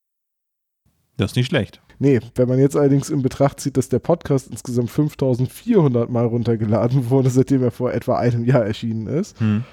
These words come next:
Speaker 2: ähm, haben wir auch mit neunzig Abonnenten oder so auf YouTube einen deutlich kleineren Zuhörerkreis als, äh, jetzt über Podcast.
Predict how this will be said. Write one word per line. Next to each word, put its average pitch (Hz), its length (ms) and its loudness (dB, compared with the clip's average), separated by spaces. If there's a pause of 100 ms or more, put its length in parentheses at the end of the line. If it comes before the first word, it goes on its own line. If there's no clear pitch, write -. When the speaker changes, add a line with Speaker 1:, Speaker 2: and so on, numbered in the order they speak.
(200)
Speaker 2:
ähm, 135 440 4 (100)
haben 165 160 0
wir 165 160 0
auch 143 180 -2 (140)
mit 143 360 -2
neunzig 147 640 -2
Abonnenten 143 540 0
oder 147 220 2
so 143 280 0
auf 127 340 -4
YouTube 139 480 -6 (340)
einen 123 200 -6
deutlich 135 640 4
kleineren 117 800 0
Zuhörerkreis 104 880 0
als, 90 300 -8
äh, 90 260 -4 (300)
jetzt - 380 -10
über 104 220 -2
Podcast. - 480 -6